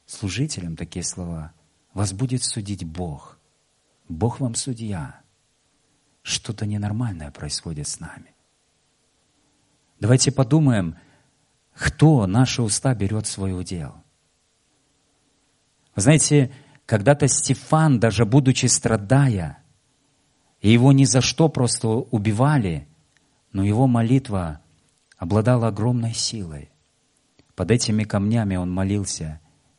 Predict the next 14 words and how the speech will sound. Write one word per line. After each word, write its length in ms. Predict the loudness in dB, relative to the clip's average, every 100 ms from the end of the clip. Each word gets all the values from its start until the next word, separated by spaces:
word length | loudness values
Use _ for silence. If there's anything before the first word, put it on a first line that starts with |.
| _
«Не 180 | -4 -4
вмени 640 | -4 -4 -2 -2 -4 -6 -10
им». 360 | -10 -10 -16 _ _ _ _ _ _ _ _ _ _ _ _ _ _ _ _ -10
И 80 | -10
почил. 500 | -8 -10 -12 -14 -20 _ _ _ _ _ _ _ _ _ _ _ _ _ _ _ _
Я 80 | 0
верю, 220 | 2 4
что 180 | 0 -4
Бог 260 | -4 -4 -4
услышал 460 | -4 -2 -2 -2
его 260 | -4 -2 -2
молитву, 480 | 0 0 0 -2 -6
потому 380 | -6 -4 -2 -2
что 440 | -4 -4 -2 -4